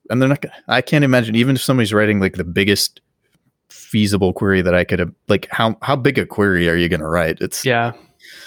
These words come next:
Speaker 2: Not that
Speaker 1: it would
Speaker 2: big.
Speaker 1: have to get ridiculous. But there are weird parts with it, like,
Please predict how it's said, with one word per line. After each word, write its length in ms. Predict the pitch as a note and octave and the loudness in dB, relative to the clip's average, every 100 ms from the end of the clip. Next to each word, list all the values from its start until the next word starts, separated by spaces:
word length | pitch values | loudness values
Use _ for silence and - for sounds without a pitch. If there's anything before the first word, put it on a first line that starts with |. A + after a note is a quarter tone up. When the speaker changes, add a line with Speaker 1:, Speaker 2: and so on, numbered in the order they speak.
| - - - - - | -20 -20 -20 -14 -4
Speaker 2:
Not 160 | F#2+ | -4
that 100 | - | 2
Speaker 1:
it 40 | G#2 | 2
would 140 | F#2+ | 2
Speaker 2:
big. 100 | E2 | 0
Speaker 1:
have 120 | E2+ | -6
to 80 | - | -2
get 120 | F2+ | -4
ridiculous. 640 | F2+ F2 E2 - - - - _ _ _ _ _ _ | -2 -4 -6 -8 -12 -16 -18 _ _ _ _ _ _
But 120 | C#3+ - | -2 2
there 100 | D3 | 4
are 140 | G3+ | 4
weird 360 | C3+ A2 C3+ C3 | 4 2 2 2
parts 240 | C#3 C3+ | -2 0
with 120 | C#3+ | 0
it, 140 | C#3+ - | 0 2
like, 360 | A#2 A2 - | 0 0 -10